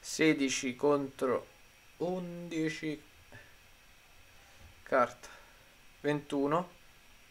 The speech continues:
E andiamo a vincere. Andiamo avanti, andiamo avanti.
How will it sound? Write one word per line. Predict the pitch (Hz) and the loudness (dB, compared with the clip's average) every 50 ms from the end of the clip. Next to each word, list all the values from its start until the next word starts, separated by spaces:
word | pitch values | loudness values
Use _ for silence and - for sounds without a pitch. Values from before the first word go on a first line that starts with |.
| - - - - - - - - - - - - - - - - - - - - - - | -20 -20 -20 -20 -20 -20 -20 -20 -20 -20 -20 -20 -20 -20 -20 -20 -20 -20 -20 -20 -2 8
E | - 139 | 12 12
andiamo | 143 151 156 151 | 12 12 12 12
a | 147 131 | 12 12
vincere. | 135 127 120 - - 120 113 - - - - - - - - - - - - - - - - - - - - - - - - - - - - - - - - - - - - - - - - - - - - - - - - - - - - - - - - - - - - - - - - - - - - - - 427 - - - - - - - - - - - - - - - - - - - - - - - - - | 10 2 2 2 -2 -4 -6 -10 -12 -16 -18 -10 -6 -6 -6 -6 -6 -10 -12 -14 -16 -18 -20 -20 -20 -20 -20 -20 -20 -20 -20 -20 -20 -20 -20 -20 -20 -20 -20 -20 -20 -20 -20 -20 -20 -20 -20 -20 -20 -20 -20 -20 -20 -20 -20 -20 -20 -20 -20 -20 -20 -20 -20 -20 -20 -20 -20 -20 -20 -20 -20 -20 -20 -20 -20 -20 -20 -20 -20 -20 -20 -20 -20 -20 -20 -20 -20 -20 -20 -20 -20 -20 -20 -20 -18 -16 -16 -16 -16 -18 -20 -20 -18
Andiamo | - - - - 117 113 113 113 | -18 -12 -2 0 2 4 6 8
avanti, | 113 113 113 101 87 104 - - - | 8 8 8 6 4 2 -6 -16 -14
andiamo | - - 120 113 110 | -8 -4 -2 0 2
avanti. | 110 104 - - 117 - - | 2 0 -2 -2 -8 -14 -16